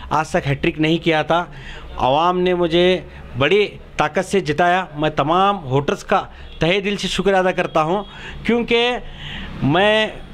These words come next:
पिछले डेवलपमेंट के मामले में होने दो, लॉकडाउन के में, लॉकडाउन में,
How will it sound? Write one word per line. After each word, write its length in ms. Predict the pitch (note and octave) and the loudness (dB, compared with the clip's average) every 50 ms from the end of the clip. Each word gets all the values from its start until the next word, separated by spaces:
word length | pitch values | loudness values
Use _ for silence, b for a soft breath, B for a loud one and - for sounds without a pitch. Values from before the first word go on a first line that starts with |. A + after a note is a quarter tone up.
| - - - - - | -14 -12 -12 -6 -4
पिछले 480 | E3 C#3+ - F#3 F#3 F#3+ G3 G3 G3 F#3 | -4 -2 0 2 4 4 4 4 2 2
डेवलपमेंट 640 | - - C3 A#2+ C#3+ D3+ E3+ F3+ F3 F3+ F#3 F3 E3 | -2 -4 0 2 2 2 2 2 0 -2 -2 0 0
के 100 | F3+ F3+ | 0 2
मामले 360 | E3+ E3 D#3+ E3 D#3+ E3 D#3+ | 2 2 2 4 2 2 2
में 220 | D#3+ D#3+ D#3+ E3 | 2 0 0 0
होने 280 | D#3 C#3+ D#3 D#3 D#3 D#3 | 0 0 2 2 2 2
दो, 260 | D3+ D#3 D#3 D#3 D3+ - - - - - B2 | 2 2 0 0 -4 -8 -14 -20 -10 -2 2
लॉकडाउन 440 | A#2+ B2+ B2+ A#2 A#2 D#3+ E3 F3 | 2 4 2 2 2 0 0 2
के 160 | F3 E3 E3+ E3 | 2 2 2 2
में, 320 | D#3+ E3 E3 E3 D#3+ - - - - - - - - - | 4 2 2 0 -2 -4 -10 -16 -16 -14 -12 -10 -2 0
लॉकडाउन 420 | C#3 C#3+ C3+ C3+ C3+ C#3+ E3+ F3 E3 | 2 2 2 2 2 2 2 2 4
में, 300 | D#3+ D#3+ D#3 D#3+ D3 | 2 2 2 0 -2